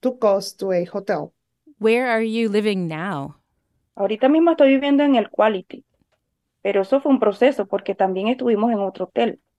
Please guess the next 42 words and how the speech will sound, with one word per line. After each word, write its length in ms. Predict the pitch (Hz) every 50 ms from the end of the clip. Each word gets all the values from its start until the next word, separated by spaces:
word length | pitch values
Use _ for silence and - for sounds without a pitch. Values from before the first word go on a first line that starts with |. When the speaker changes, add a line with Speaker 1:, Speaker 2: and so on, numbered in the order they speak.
| _ _ _ _ _
Speaker 1:
I 220 | 214 240 247 247
am 220 | 247 240 247 233 240
currently 340 | 262 254 262 269 269 277
living 240 | 262 254 233 240 240
in 260 | 240 233 214 190 180 - -
the 120 | 214 208
Quality 560 | 208 - 196 185 202 208 233 254 254 262 269
Inn, 240 | 277 294 302 311 302 _ _ _ _ _ _ -
but 80 | 208
that 120 | 208 214 214
was 200 | 214 226 220 -
a, 120 | 190 - -
a 80 | - 202
long 300 | 202 190 190 196 196 196
process 480 | - 185 196 208 208 - 180 175 175 -
because 340 | 180 180 - 185 180 180 190
we 360 | 190 196 202 202 202 202 202
were 160 | 185 190 185
actually 400 | - - 190 190 - - 202 196
living 320 | 185 185 185 190 185 185 180
in 100 | 165 156
a, 160 | 143 147 - -
in 120 | 196 190
a 60 | 170
different 340 | 170 233 285 277 269 233 202
hotel. 460 | 180 190 180 175 170 127 139 170 _ _ _ _ _ _ _ _ _ _ _ _ _
Speaker 2:
At 220 | 202 202 185 185
this 220 | 190 220 247 - -
point, 280 | - 240 233 214 -
how 220 | 185 185 208 208 208
long 340 | 202 185 180 190 190 202
do 100 | 190 170
you 140 | 170 170 175
have 320 | 160 156 185 165 165 160 165
in 120 | 160 156
the 60 | 151
Quality 420 | - - - 170 160 156 156 156 143
Inn 200 | - 170 175 185
that 120 | 180 -
you're 140 | 180 175 165
in 160 | 160 160 160
now? 440 | 156 151 156 156 151 143 139 139